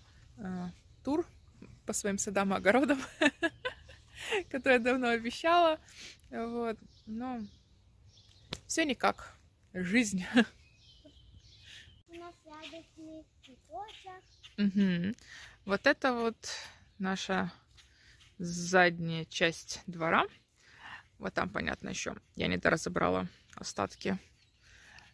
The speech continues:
Speaker 1: э, с прошлого года, но в остальном вроде как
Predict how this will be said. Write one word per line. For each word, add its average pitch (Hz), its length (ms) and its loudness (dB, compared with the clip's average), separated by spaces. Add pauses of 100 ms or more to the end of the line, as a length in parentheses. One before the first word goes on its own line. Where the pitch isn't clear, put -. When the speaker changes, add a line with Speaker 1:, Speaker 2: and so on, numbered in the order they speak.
(120)
Speaker 1:
э, 190 200 -4
с - 100 -10
прошлого 220 380 0
года, 359 320 2
но 277 320 -2
в 226 80 -8
остальном 269 680 -4
вроде 233 300 -4
как - 440 -6